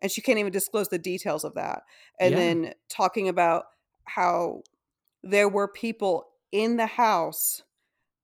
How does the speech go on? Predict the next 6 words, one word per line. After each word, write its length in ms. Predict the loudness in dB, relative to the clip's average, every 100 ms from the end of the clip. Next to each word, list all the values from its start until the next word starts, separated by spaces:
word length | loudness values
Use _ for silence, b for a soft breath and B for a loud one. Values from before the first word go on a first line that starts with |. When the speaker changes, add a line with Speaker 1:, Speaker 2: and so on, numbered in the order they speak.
| _ _ _
Speaker 1:
that 260 | 0 4 4
were 160 | 4 2
applauding 960 | 0 -4 0 4 6 6 2 -2 -8 -16 _ _ _ _ _ _ _ _ _ _ _ _ _ _ _ -20
th-, 260 | -16 -16 -20 _ -10
these 260 | -6 -6
people 720 | -4 -4 -2 0 0 -2 -8